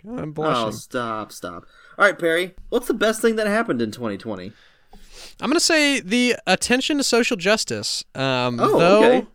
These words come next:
Speaker 1: though in a very, we're
Speaker 2: In the
Speaker 1: not
Speaker 2: most
Speaker 1: excited about, yeah, how it happened.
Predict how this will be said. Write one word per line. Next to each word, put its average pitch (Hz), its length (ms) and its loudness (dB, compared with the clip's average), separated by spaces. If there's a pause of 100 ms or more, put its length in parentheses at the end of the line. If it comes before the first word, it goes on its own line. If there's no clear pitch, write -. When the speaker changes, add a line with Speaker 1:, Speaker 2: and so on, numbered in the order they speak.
(460)
Speaker 1:
though 180 400 2
in 202 160 2
a 165 160 4
very, 214 1000 0 (600)
we're 160 140 4
Speaker 2:
In 170 40 8
the 220 60 8
Speaker 1:
not 247 100 8
Speaker 2:
most 196 120 6
Speaker 1:
excited 220 260 4
about, 165 360 4 (220)
yeah, 139 240 0
how 190 360 2
it 175 120 0
happened. 113 680 -4